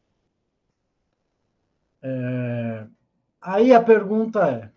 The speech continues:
eu quero que vocês destrinchem esse problema em três causas.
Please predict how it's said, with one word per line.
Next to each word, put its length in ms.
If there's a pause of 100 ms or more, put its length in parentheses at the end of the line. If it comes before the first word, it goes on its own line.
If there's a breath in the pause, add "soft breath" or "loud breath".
(1800)
eu 100
quero 220
que 80
vocês 340
destrinchem 960
esse 380
problema 680 (720)
em 180
três 360
causas. 760